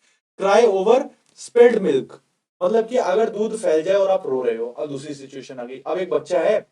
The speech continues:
उसको दूध दिया गया और उसने क्या करा, पिला दिया, अब वो रो रहा है, क्या वो दूध दोबारा से उसमें वापस आ जाएगा?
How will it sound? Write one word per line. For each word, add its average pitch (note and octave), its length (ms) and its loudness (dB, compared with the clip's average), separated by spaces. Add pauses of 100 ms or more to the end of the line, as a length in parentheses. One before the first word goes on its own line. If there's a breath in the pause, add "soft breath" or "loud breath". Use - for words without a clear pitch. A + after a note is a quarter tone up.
(120)
उसको D3+ 220 -8
दूध D#3 200 -6
दिया D#3 200 -2
गया G#3+ 300 0 (300)
और F3 120 2
उसने G3 140 -8
क्या G3 120 0
करा, F#3+ 180 0
पिला D#3 280 -2
दिया, A2+ 220 -8 (580)
अब B2 160 -2
वो B3+ 100 8
रो D3 180 4
रहा B2 100 0
है, A#2 80 -2 (500)
क्या A3+ 120 4
वो A#3+ 180 4
दूध G#3+ 220 -4
दोबारा F3 380 -2
से G3 120 -4
उसमें G3+ 320 -4
वापस F3+ 320 -4
आ F3+ 100 -6
जाएगा? E3+ 300 -10